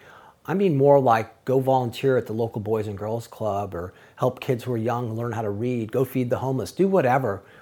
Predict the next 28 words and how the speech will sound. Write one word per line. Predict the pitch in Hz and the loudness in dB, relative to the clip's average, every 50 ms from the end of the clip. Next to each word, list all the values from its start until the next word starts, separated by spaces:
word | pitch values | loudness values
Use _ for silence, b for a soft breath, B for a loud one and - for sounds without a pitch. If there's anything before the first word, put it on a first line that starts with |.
| b b b | b b b
When | - 123 135 | -4 -2 -2
you | 165 | -2
give | 190 - 196 190 156 - | -2 2 2 2 2 2
back | - 123 123 123 135 135 - - | 0 4 6 6 6 4 0 -10
to | - - | -10 -6
your | 117 117 | -4 -4
community, | 110 - - 120 120 120 127 131 131 131 131 127 | -6 -6 -6 -4 -2 0 2 2 2 2 2 0
to | 113 110 | 0 -4
the | 98 98 | -6 -8
people | 98 - - 139 135 - 120 | -10 -6 -6 -4 -2 -2 -2
around, | 107 107 110 113 120 123 123 117 113 107 - - _ _ - | 0 0 0 0 -2 -2 -4 -4 -6 -8 -12 -20 _ _ -14
uh, | 135 120 107 101 98 98 - _ _ _ | -12 -10 -8 -8 -8 -10 -12 _ _ _
your | 117 110 107 | -8 -6 -4
life, | 104 117 151 165 113 92 104 - - - _ b b b b b b b b _ | 2 6 8 8 8 6 -4 -8 -14 -20 _ b b b b b b b b _
um, | 120 127 131 127 131 127 123 120 120 - _ _ _ _ _ | -2 0 2 2 0 0 -2 -4 -8 -12 _ _ _ _ _
it | - 143 135 - | -4 -4 -2 -2
just | - 170 - - | -8 -8 -8 -8
somehow | - - 156 147 143 - 147 135 | -6 -4 -4 -4 -2 -2 -2 -2
finds | - - - 131 139 143 127 | 0 -2 -2 -2 -2 -2 -4
its | 123 - - | -6 -4 -4
way | 131 113 | -4 -2
back | 104 120 120 113 - | 0 -2 -2 -2 -4
to | - - 131 | -6 -2 0
you | 139 135 123 117 98 | 2 2 2 0 -2
and | 113 113 | -6 -6
another | 113 117 131 156 185 175 | -4 -2 -2 0 0 -2
person | - - 120 113 - - 113 | -4 -4 -6 -6 -6 -6 -8
who, | 101 107 113 110 | -6 -6 -6 -6